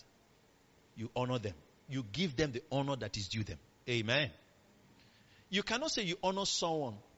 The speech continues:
There are three major things that happen when you honor somebody. One, honor provides. Amen. Yeah, honor does provide.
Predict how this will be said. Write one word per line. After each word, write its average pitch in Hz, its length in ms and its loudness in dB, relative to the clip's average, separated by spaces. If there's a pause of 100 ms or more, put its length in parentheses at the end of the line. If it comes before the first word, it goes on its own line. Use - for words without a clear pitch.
(1800)
There 175 160 6
are 160 220 8 (100)
three 277 160 2
major 196 260 2
things 151 280 -2
that 127 120 2
happen 131 340 0
when 131 120 -2
you 107 100 -6
honor 113 200 -2
somebody. 92 440 -6 (600)
One, 190 360 2 (1040)
honor 254 300 4
provides. 147 880 0 (120)
Amen. 127 600 8 (840)
Yeah, 185 180 6 (140)
honor 185 160 0
does 135 180 -2
provide. 87 400 -10